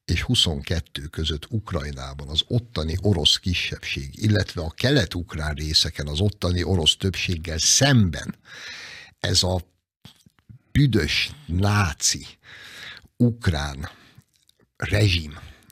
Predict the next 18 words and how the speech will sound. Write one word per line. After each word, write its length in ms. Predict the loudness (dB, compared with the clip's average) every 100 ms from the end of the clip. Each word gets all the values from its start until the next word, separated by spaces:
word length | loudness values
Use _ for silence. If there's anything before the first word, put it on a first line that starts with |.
| _
elkövetett, 1080 | -8 -6 -4 -2 -2 0 -2 -2 -14 -18 -20 -20 _ _ _ _ _ _ _ _ _ _
az, 340 | 0 2 2 -2 _ _ _ _
hát 200 | -8 -2
az, 220 | -2 -2 -8 _ _ -20 _ _
az 120 | -6
csak 240 | 0 0 0
ahhoz 260 | 0 0
hasonlítható, 880 | 0 2 2 2 0 2 0 2 4
amit 260 | 6 4 2
mondjuk 300 | 2 2 0 -4
Usama 440 | -4 2 2 2 2
Bin 260 | 2 4
Ladenék 580 | 4 4 2 2 2 0
véghez 500 | 2 0 0 0 0
vittek 480 | 0 -2 0 -2 0
New 120 | 2
Yorkban. 540 | 2 -2 -8 -12 -16 -20 -20 -20 -20 -20 -20 -20 -20 _ _ _
Miért, 340 | -2 2 2